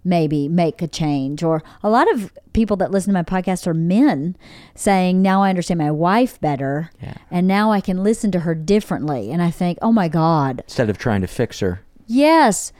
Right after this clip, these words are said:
Speaker 1: or not understanding her. And, you know,
Speaker 2: Mm.
Speaker 1: the dynamic of a personal relationship face-to-face is so different than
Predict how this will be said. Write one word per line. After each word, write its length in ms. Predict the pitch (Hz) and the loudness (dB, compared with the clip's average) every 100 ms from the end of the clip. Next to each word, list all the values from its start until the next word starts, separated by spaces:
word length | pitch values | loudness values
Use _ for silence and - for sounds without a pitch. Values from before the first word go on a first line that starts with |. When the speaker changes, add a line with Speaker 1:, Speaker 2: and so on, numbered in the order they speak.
| - - | -20 -2
Speaker 1:
or 480 | 240 254 240 226 - - _ _ - | 2 4 4 2 -2 -16 _ _ 0
not 220 | 240 294 311 | 4 4 4
understanding 880 | 254 233 - 240 262 285 208 170 | 2 0 -2 0 2 4 2 0
her. 320 | 170 160 123 127 | 0 0 0 0
And, 140 | 202 | 2
you 60 | 226 | 2
know, 200 | 220 202 | 2 0
Speaker 2:
Mm. 40 | - - - | -6 -20 -6
Speaker 1:
the 80 | 214 | -4
dynamic 800 | 208 214 220 247 277 233 - - - | 0 2 2 4 4 2 -2 -16 -4
of 180 | 196 185 | -2 0
a 60 | 180 | -2
personal 560 | - 269 294 - 247 | 0 2 0 2 0
relationship 480 | 185 170 165 - - | 2 2 0 -2 -6
face-to-face 680 | - 175 170 165 - 180 170 | -2 -2 -2 -4 -2 0 0
is 80 | 190 | -4
so 200 | - 277 | 0 2
different 440 | 233 262 202 139 | 2 0 -2 -2
than 220 | 180 185 | 0 -2